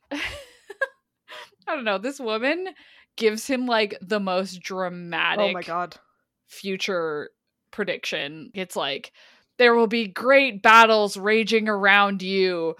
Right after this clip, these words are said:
Speaker 1: The powers of the land will be fighting over you and trying to convince you to join them.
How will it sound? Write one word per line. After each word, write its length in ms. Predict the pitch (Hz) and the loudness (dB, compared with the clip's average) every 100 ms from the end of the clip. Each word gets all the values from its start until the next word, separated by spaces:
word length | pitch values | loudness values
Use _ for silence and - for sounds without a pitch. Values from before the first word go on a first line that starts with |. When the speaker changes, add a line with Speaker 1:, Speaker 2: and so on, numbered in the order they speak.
| - - | -6 -2
Speaker 1:
The 80 | |
powers 580 | 220 226 247 254 240 226 | -2 2 6 6 6 4
of 160 | 240 208 | -2 -2
the 140 | 220 | -2
land 540 | 202 208 208 202 196 185 | 4 6 6 4 2 -2
will 180 | 202 | -4
be 180 | 202 196 | -4 -6
fighting 480 | 202 196 202 202 196 | -2 2 2 2 -2
over 240 | 196 185 | -2 -4
you 320 | 180 185 190 185 | -4 -2 0 0
and 420 | 180 175 165 - | -2 -6 -16 -10
trying 240 | - 202 | -2 -2
to 60 | 196 | -2
convince 540 | 220 190 196 196 - - | -6 -8 -6 -8 -12 -10
you 120 | 196 | -6
to 120 | 196 | -4
join 360 | 190 196 196 190 | -2 -2 -2 -2
them. 440 | 185 180 170 160 | 0 0 -2 -6